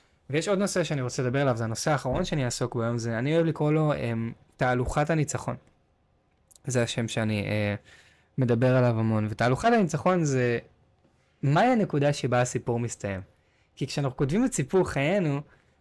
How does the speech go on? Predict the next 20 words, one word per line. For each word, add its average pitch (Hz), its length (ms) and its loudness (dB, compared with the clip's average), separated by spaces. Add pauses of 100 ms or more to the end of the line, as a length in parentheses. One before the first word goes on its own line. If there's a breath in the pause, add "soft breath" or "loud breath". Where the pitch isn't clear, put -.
מאוד 151 340 4
מורכב 202 640 4
עבורנו 135 480 4
הרבה 127 280 2
פעמים. 190 420 4 (400)
הרבה 147 260 4
כותבים 202 280 4
מגיעים 175 300 6
אליי 233 140 6
ויודעים 185 360 4
בדיוק 214 440 4
איך 202 120 -4
הסיפור 151 360 0
יסתיים, 131 340 -2
בדיוק 156 440 -2
מהי 180 160 2
הנקודה 156 420 -2
שבה 127 240 -4
הם 127 120 -4
עוצרים. 120 320 -8